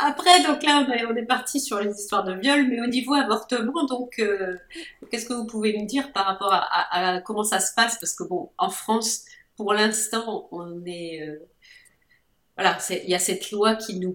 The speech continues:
protège, euh, qui protège les femmes par rapport à l'avortement. Euh, qu'est-ce que vous pouvez me dire par rapport à, aux autres pays, là, où on entend que ça,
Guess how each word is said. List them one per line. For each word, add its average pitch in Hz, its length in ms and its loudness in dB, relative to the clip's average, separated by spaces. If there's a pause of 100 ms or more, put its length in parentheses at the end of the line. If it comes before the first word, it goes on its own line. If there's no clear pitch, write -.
protège, 190 640 0
euh, 165 420 -2
qui - 120 -18
protège 185 380 -4
les 180 120 -4
femmes 202 400 -6
par 170 120 -6
rapport 170 240 -6
à 165 60 -2
l'avortement. 170 720 -6 (800)
Euh, 160 760 -6 (680)
qu'est-ce 220 180 -2
que 233 80 -4
vous 202 180 -4
pouvez 190 340 -2
me 185 60 -6
dire 262 260 -2
par 208 140 -2
rapport 196 320 -2
à, 175 360 0
aux 190 160 -4
autres 208 160 -4
pays, 214 380 0
là, 170 220 0
où 170 140 -6
on 165 120 -4
entend 185 380 -4
que 214 60 -6
ça, 185 260 -4